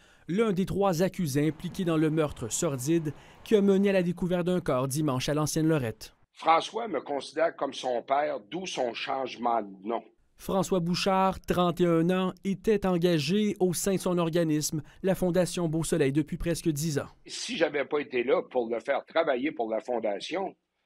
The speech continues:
Speaker 2: personne l'aurait engagé. Vu ses antécédents, et, euh, sa maman est effondrée, comme d'ailleurs sa tante.
Speaker 1: Serge Beausoleil est incapable de trouver un sens à ces récents événements.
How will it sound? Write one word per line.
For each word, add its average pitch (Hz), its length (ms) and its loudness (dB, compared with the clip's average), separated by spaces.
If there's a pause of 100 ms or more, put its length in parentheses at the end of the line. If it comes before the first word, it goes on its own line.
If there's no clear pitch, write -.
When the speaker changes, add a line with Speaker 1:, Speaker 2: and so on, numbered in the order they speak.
(160)
Speaker 2:
personne 175 600 0
l'aurait 113 420 -2 (180)
engagé. 107 640 -4 (1000)
Vu 123 300 -6
ses 127 320 0
antécédents, 123 800 4 (520)
et, 135 380 2
euh, 113 420 0
sa 113 220 0
maman 117 360 2
est 101 320 -4
effondrée, 110 600 -6 (280)
comme 135 260 6
d'ailleurs 117 440 2
sa 131 240 0
tante. 123 380 0 (280)
Speaker 1:
Serge 185 360 2
Beausoleil 196 560 2
est 175 160 2
incapable 196 520 2
de 170 100 6
trouver 165 260 0
un 170 140 4
sens 196 360 0
à 170 60 2
ces 190 180 0
récents 160 340 2
événements. 139 460 4